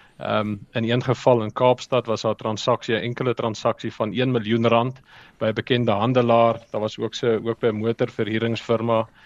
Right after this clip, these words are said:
'n transaksie van n miljoen rand en dan ook by 'n bekende hotelgroep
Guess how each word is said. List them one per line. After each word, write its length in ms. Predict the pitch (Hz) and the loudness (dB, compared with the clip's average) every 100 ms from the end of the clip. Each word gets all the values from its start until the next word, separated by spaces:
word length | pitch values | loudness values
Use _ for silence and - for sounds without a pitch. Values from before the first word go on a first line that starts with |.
| - - | -20 -14
'n 80 | 110 | -8
transaksie 640 | - 110 - 120 - 117 | -4 -4 2 0 0 -6
van 140 | - 110 | -2 -2
n 60 | |
miljoen 340 | 107 104 110 110 | 0 0 0 2
rand 280 | 107 104 107 | 2 0 -2
en 60 | |
dan 180 | 104 107 | -2 -2
ook 140 | 107 | -2
by 80 | - | 2
'n 100 | 107 | 0
bekende 360 | 104 - 107 104 | 0 -2 0 0
hotelgroep 640 | 98 117 107 - 101 98 | 2 4 4 2 -10 -10